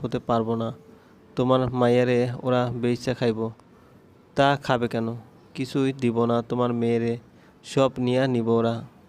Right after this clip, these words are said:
রাশেদের সাথে বিয়ে হলেও ঠকাতে পারে যদি ঠকানোর ইচ্ছে থাকে। বাপের নামে রাশেদ থাকলে পারবো না। আমায় মাফ করেন, আমি আর ওদের চোখে খারাপ হতে পারবো না, আর আমার সন্তানের অন্য কারো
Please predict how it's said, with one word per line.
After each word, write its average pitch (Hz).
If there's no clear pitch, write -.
রাশেদের 120
সাথে 127
বিয়ে 117
হলেও 123
ঠকাতে 127
পারে 120
যদি 120
ঠকানোর 120
ইচ্ছে 117
থাকে। 117
বাপের 120
নামে 135
রাশেদ 131
থাকলে 135
পারবো 117
না। 113
আমায় 135
মাফ 123
করেন, 113
আমি 127
আর 120
ওদের 127
চোখে 123
খারাপ 117
হতে 120
পারবো 113
না, 113
আর 117
আমার 123
সন্তানের 127
অন্য 127
কারো 123